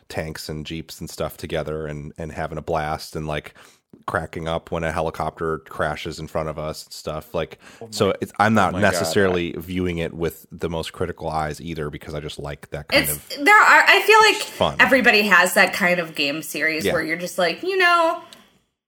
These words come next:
Speaker 3: it makes me happy, and I
Speaker 2: I
Speaker 3: think that's Pokemon for me.
Speaker 2: I, I will still stand by the legacy of Goku two and three on the G B A as some of the best games of all time.
Speaker 1: <laughs>
Speaker 2: Uh,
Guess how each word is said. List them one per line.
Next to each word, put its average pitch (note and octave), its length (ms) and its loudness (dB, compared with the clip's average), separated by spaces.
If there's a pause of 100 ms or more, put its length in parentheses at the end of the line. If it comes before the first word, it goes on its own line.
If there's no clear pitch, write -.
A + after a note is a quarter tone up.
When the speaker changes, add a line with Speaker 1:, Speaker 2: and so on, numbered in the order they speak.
(360)
Speaker 3:
it C4 180 0
makes A#3+ 280 -4
me G#3+ 140 -2
happy, G3 520 2
and F#3 160 2
I G3 100 6
Speaker 2:
I G3+ 40 2
Speaker 3:
think F#3 140 0
that's E3+ 180 0
Pokemon D#3 520 -2
for - 140 2
me. B3+ 140 4 (380)
Speaker 2:
I, F#2 60 2
I F#2 40 2
will F2+ 140 0
still A2 300 0
stand G2+ 380 0
by F#2 540 4
the F#2 100 -16
legacy F2+ 420 0
of E2 100 -4
Goku E2+ 580 -4
two F2 380 -8
and E2 180 -6
three F#2+ 440 -4
on F2 100 0
the E2+ 100 -6
G F#2 160 -8
B F2 240 -4
A F2 140 2
as E2+ 100 -4
some F2+ 200 -6
of F2 60 -8
the E2 60 -6
best E2+ 300 -6
games F2+ 260 -6
of F2 100 -14
all E2 140 -6
time. A2 460 -4
Speaker 1:
<laughs> - 60 -6 (520)
Speaker 2:
Uh, D#2+ 340 -2